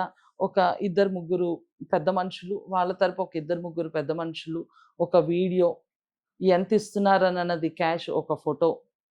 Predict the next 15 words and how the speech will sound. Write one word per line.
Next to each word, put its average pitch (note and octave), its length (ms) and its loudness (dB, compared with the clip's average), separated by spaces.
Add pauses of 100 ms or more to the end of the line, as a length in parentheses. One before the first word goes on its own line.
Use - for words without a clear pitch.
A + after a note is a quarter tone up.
(540)
వీటితో A3 480 4
పాటుగా G#3+ 460 4 (100)
కోర్టులో A3 420 0
ప్రూఫ్స్ A3+ 380 -6
అన్నది F#3 320 -8
సబ్మిట్ G3+ 420 -4
చేస్తున్నారు. - 520 -10 (960)
అంటే B3+ 260 6 (160)
అలాంటి A#3 380 6
ప్రూఫ్స్ D4 460 0
లేకపోతే C4 580 2
ఇవి C4 140 0
చల్లవా A3 460 2 (340)
అని A3+ 280 -2
అంటే A3 240 -6